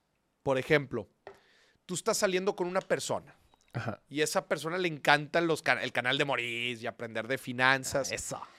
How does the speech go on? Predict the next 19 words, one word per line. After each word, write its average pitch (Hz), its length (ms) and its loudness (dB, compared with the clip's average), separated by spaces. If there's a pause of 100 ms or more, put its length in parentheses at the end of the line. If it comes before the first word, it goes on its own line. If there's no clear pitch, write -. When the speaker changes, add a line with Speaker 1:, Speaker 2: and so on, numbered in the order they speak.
(280)
Speaker 1:
Y, 190 460 2 (800)
y 175 120 -4
que 180 160 4
la 160 120 10
otra 170 300 6
persona 170 480 2
crea 147 400 4 (2250)
que 123 680 2 (880)
porque 160 440 4
te 156 160 2
gusten 175 500 4
las 180 160 6
finanzas 160 840 2
es 135 140 -2
porque 135 360 -4
eres 131 280 -2
interesado 123 800 -4
o 131 200 2
interesada. 101 960 -6